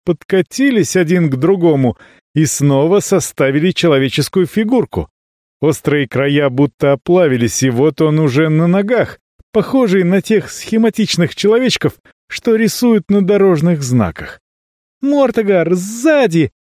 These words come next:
закричала Авелла. Я развернулся. Меч описал дугу, но с траекторией не угадал.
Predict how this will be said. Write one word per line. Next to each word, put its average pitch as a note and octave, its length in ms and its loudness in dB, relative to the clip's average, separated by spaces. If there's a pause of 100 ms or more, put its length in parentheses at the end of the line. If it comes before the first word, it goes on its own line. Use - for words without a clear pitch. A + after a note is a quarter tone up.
(200)
закричала D3 720 0
Авелла. B2 480 2 (560)
Я D3 360 2
развернулся. A#2 840 0 (540)
Меч E3+ 280 0
описал E3+ 480 0
дугу, F#3 460 0
но D3+ 240 2
с - 160 -6
траекторией G3 760 0
не E3 180 4
угадал. C#3+ 600 0